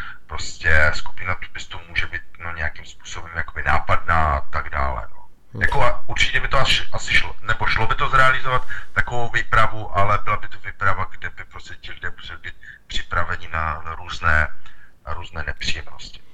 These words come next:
Speaker 2: A b-, byl
Speaker 1: Ale
Speaker 2: jsi te-, byl jsi teď nějak v Unii? Jak, jak dlouho trvá pře-, přejít hranici?
Speaker 1: O, tak pokud jdeš pěšky, tak zhruba nějakých patnáct minut tím autem, no, hodina, dvě hoďky.
Speaker 2: Hmm.
Speaker 1: Vlakem hodina.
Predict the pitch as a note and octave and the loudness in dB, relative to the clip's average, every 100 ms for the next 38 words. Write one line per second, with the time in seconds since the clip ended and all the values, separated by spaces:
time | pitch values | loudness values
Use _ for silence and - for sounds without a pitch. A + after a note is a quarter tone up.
0 | - - - C3+ C3+ D3+ E3+ D#3 D3+ D3+ | -20 -12 -4 -2 6 8 8 6 6 6
1 | E3+ E3+ F3 E3 F3 E3 C#3+ D3 F#3+ D3+ | 6 4 4 2 4 4 6 6 4 0
2 | - C#3 C#3 D#3 D3+ D3 C#3 B2 A2+ - | 0 -2 4 4 4 4 6 4 0 -10
3 | - - C3+ B2+ G#2+ A#2 A#2 A2 G#2+ G#2 | -14 -6 0 0 0 -4 -4 -4 -8 -10
4 | - - _ _ - - E3 - - - | -14 -20 _ _ 0 4 6 6 6 4
5 | F3 - - - - - E3 D#3+ - C#3+ | 4 4 4 2 2 2 0 0 4 6
6 | - - C#3 B2+ - - - B2+ B2 B2 | 6 6 2 2 0 -2 -2 0 2 4
7 | - - B2+ - A#2 A2+ - A#2+ A2+ A2 | 2 2 2 2 4 4 4 0 -2 -4
8 | - - - G2+ G2+ - G#2 G2+ - - | -4 -4 -6 -2 -2 0 6 6 6 2
9 | - - - - G#2 F#2 G#2 A2 F#2+ - | 0 -2 -8 -6 -2 -2 0 0 2 2
10 | F2+ F2 - - D2+ - - - - G2+ | 0 -2 -4 -4 -6 -8 -14 -14 -2 6
11 | G2+ F#2 - F2 E2+ - D2+ | 6 6 2 0 -2 -4 -6